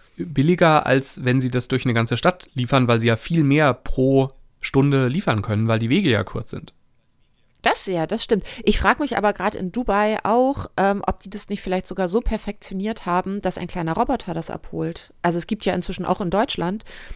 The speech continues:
Speaker 2: durchaus Restaurants, äh, die kein Servicepersonal mehr haben, sondern du bestellst über, äh, irgendwas, also ein Surface, sag
Speaker 1: Mhm.
Speaker 2: ich mal. Also ist das das richtige Wort dafür? Also, weil es ist halt keine Website oder so. Das, äh, du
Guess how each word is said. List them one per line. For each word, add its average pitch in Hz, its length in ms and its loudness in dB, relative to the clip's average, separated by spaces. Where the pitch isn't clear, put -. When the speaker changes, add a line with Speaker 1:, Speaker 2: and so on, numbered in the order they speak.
Speaker 2:
durchaus 202 480 2
Restaurants, 190 720 -6
äh, 185 260 -4
die 196 220 -6
kein 185 480 -6
Servicepersonal 196 960 0
mehr 185 340 -2
haben, 202 360 -4
sondern 185 320 -4
du 185 80 -4
bestellst 190 600 -6
über, 180 640 -2
äh, - 300 -6
irgendwas, 190 580 -4
also 170 220 0
ein 165 280 -2
Surface, 233 560 0
sag 226 120 2
Speaker 1:
Mhm. 226 60 0
Speaker 2:
ich - 120 -6
mal. 254 280 -4
Also 143 160 -6
ist - 160 -10
das 127 100 -8
das - 160 -12
richtige 139 260 -10
Wort 151 160 -2
dafür? 240 340 0
Also, 160 220 0
weil 151 100 2
es 160 60 0
ist - 100 -2
halt 190 120 0
keine 170 220 0
Website 143 480 0
oder 143 200 -4
so. 139 200 -6
Das, - 300 -14
äh, - 200 -12
du 156 160 -14